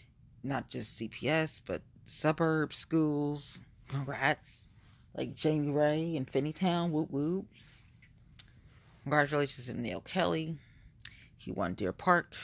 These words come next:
Whoop, whoop. Leonard Woods lost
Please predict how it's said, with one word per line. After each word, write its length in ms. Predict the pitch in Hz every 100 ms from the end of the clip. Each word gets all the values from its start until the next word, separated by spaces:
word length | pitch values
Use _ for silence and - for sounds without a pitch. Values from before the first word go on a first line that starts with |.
| - - - - - - - - - - - -
Whoop, 160 | 135 120
whoop. 280 | 117 151 214 - - - - - - - - - - - - - - - - - - - - - - - - - -
Leonard 200 | 170 175
Woods 260 | 151 165 -
lost 720 | 131 135 143 - - - -